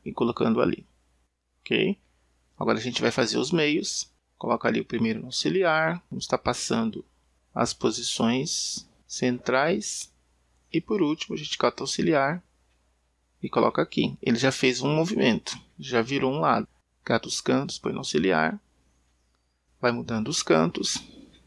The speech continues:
Finaliza colocando o auxiliar ali na última. Depois a gente vai fazer o meio, né? Obrigatório. Colocar no auxiliar.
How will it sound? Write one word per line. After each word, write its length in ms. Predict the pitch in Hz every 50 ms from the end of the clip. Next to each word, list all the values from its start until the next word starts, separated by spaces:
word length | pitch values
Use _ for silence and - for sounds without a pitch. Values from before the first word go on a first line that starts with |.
| _ _ _ _ _ _ _ _ _ _ _ _ _ _ _ _ _ _ _ _ _ _ _ _ _ _ _ _ _ _
Finaliza 640 | - - - - - 147 135 123 - 120 120 123 -
colocando 400 | - 127 131 127 - 127 123 127
o 20 |
auxiliar 480 | 127 127 - - 135 127 120 117 113 113
ali 380 | 120 113 - 117 123 - - _ _ _ _ -
na 160 | - 139 139
última. 600 | 143 127 123 113 - - - - - 131 151 - _ _ _ _ _ _ _ _ _ _ _ _ _ _ _ _ _ _ _ _ _
Depois 300 | - 120 - - 123 107
a 60 | 104
gente 180 | 104 117 113 120
vai 100 | 123 123
fazer 280 | - 135 123 113 131
o 20 | 131
meio, 340 | 127 127 131 131 - - 143
né? 220 | 143 139 - 262
Obrigatório. 840 | - - 117 123 120 120 120 123 127 - - 123 123 127 135 - - - _ _ _ _ _ _ _ _ _ _ _ _ _ _ _ _ _ _ _ _ _ _ _ _
Colocar 320 | - 117 113 - - 113
no 60 | 120
auxiliar. 640 | 131 127 - - 175 208 208 170 160 165 175 190 -